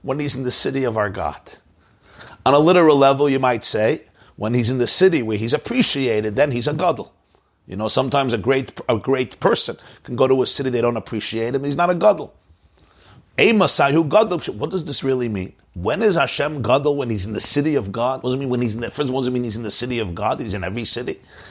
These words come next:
And then he becomes a gadol? What, what's the meaning of this? Explains the Baal HaTanya, "Ki miyoyis ligdulasi is barachein cheker." Because ligdulasi and cheker, because there's no way of researching or investigating his greatness.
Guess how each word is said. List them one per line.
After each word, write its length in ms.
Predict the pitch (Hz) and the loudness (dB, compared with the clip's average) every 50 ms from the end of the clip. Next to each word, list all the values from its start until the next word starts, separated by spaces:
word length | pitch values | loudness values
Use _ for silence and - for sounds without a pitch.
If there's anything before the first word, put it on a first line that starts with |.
| - - - | -18 -8 -4
And 140 | 117 113 | 0 2
then 140 | 123 160 175 | 4 4 4
he 40 | 175 | 2
becomes 380 | 139 131 - - 151 151 135 131 | 0 -2 0 0 -2 0 0 -4
a 60 | 123 | -4
gadol? 420 | 101 - 123 139 - 185 - _ _ - | 0 0 0 0 -2 -8 -14 _ _ -8
What, 200 | - 131 143 - | -6 -6 -4 0
what's 240 | 143 180 165 - - | 0 0 0 0 -4
the 100 | 175 165 | -4 -2
meaning 280 | 151 131 113 101 90 | -2 -4 -4 -4 -6
of 120 | 76 - - | -8 -12 -16
this? 320 | - - - - - - _ _ _ _ _ _ _ _ _ _ _ - - - - - - - - - - | -18 -20 -18 -18 -20 -20 _ _ _ _ _ _ _ _ _ _ _ -20 -20 -20 -20 -18 -18 -18 -20 -16 -6
Explains 420 | - - - - 147 151 151 131 | -2 -2 2 4 4 6 6 6
the 80 | 110 113 | 4 4
Baal 240 | 107 113 110 113 110 | 6 6 4 4 4
HaTanya, 580 | - 135 151 156 131 120 113 113 110 107 104 | 4 2 2 2 0 -4 -4 -4 -4 -6 -6
"Ki 140 | - - 73 | -8 -12 -12
miyoyis 520 | 73 78 90 131 160 151 147 147 131 - | -8 -4 2 2 4 4 2 0 -2 -4
ligdulasi 580 | - 113 101 107 113 110 110 110 - - 113 110 | -4 -4 -4 -2 0 0 0 -2 -2 -4 -6 -6
is 100 | 107 104 | -6 -2
barachein 480 | 98 113 110 110 104 - 120 110 104 98 | -2 -2 -2 -2 -2 -4 -4 -4 -4 -2
cheker." 840 | - 120 143 143 - 123 110 110 110 110 110 113 113 113 117 101 - _ _ _ _ _ _ _ _ _ _ _ - - - - - - - - - _ - | 0 0 0 0 -2 -4 -4 -4 -2 -4 -4 -4 -6 -6 -8 -10 -12 _ _ _ _ _ _ _ _ _ _ _ -20 -20 -20 -20 -20 -20 -20 -20 -20 _ -14
Because 520 | - - - - 147 160 151 143 135 127 113 | -14 -8 -2 2 4 6 6 6 4 4 2
ligdulasi 640 | 113 107 101 101 117 120 139 151 147 - - 117 | -2 -2 0 0 2 2 2 2 2 0 -2 -4
and 80 | 113 104 | -6 -4
cheker, 260 | - 113 107 98 123 | -4 -4 -4 -4 -4
because 360 | 110 104 - - 147 131 110 | -8 -6 -4 -2 -2 0 0
there's 160 | 117 104 95 | -2 -4 -2
no 160 | 131 139 139 | -2 -2 -2
way 280 | 139 123 120 110 107 110 | 0 0 0 0 0 0
of 300 | 107 107 98 95 95 110 | 0 -2 -2 -6 -6 -4
researching 560 | 117 131 - - - 107 90 - - - - - _ _ _ _ - - - - - | -4 -2 -2 -2 -2 -4 -6 -8 -10 -14 -14 -16 _ _ _ _ -20 -20 -20 -12 -2
or 120 | - 117 113 | -2 0 0
investigating 800 | 110 104 117 113 - - - 117 107 - 107 92 85 87 85 | 0 0 0 0 0 -2 -4 -4 -4 -4 -4 -4 -4 -6 -4
his 160 | 82 117 107 | -4 -4 -2
greatness. 840 | 101 113 117 123 139 - - 117 107 104 104 107 101 - - - | 0 0 0 0 0 -2 -6 -12 -12 -12 -12 -12 -14 -14 -14 -16